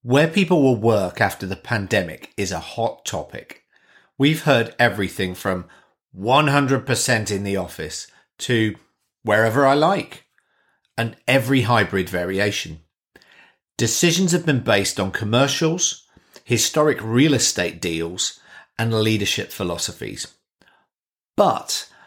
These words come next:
are we missing a bigger opportunity to fundamentally change working practices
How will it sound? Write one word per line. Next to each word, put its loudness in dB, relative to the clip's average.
are 2
we 2
missing 2
a 4
bigger 2
opportunity 0
to 0
fundamentally 2
change -2
working 2
practices -2